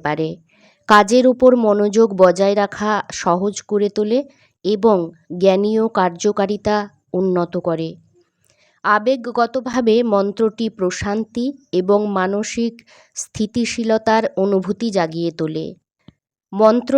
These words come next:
জপের ক্রিয়া প্রশান্তিদায়ক হতে পারে, একটি জ্ঞানমূলক মনোযোগ প্রদান করে যা উদ্বেগ দূর করতে এবং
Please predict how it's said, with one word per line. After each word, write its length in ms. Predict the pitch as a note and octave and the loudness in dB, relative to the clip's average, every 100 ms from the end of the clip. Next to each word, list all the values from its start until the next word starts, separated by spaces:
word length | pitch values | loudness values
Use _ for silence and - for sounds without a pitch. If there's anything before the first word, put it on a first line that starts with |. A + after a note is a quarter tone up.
| C4+ | 4
জপের 440 | A#3 G3+ B3 B3+ B3+ - | 2 0 0 -2 -2 -6
ক্রিয়া 320 | A3+ A#3 G3 C#3 - _ - | 0 2 0 -2 -10 _ -2
প্রশান্তিদায়ক 880 | G#3+ - G#3+ A3+ A#3+ A3 G#3 A3 A3+ G3 | -2 -2 -4 -4 -4 -2 0 0 -2 -8
হতে 220 | - E3+ E3 | -6 -6 -6
পারে, 220 | D#3 D#3+ - _ _ - _ _ G#3+ | -8 -10 -14 _ _ -20 _ _ -4
একটি 220 | A3+ - A3 | -2 -4 2
জ্ঞানমূলক 580 | G#3+ G3+ A3+ A#3+ A#3 A#3+ A#3 G3 | 2 2 0 0 0 0 0 -2
মনোযোগ 400 | G3+ G3+ G#3+ A3 - | 0 0 0 -2 -4
প্রদান 300 | F#3 G3 G#3 | -4 -2 -2
করে 260 | G#3+ G#3+ A#3+ D4+ - - F3+ | -2 -2 -2 -4 -8 -10 -4
যা 120 | F#3+ F3+ G3 | -2 -2 -4
উদ্বেগ 400 | G3 F3+ G#3+ A3 F#3 | -6 -2 0 0 -2
দূর 140 | F3+ G3 G3 | -6 -6 -2
করতে 360 | A3 G3+ - G#3+ A3 - F3+ | -2 -2 -2 -2 -2 -2 0
এবং 200 | G3 | 0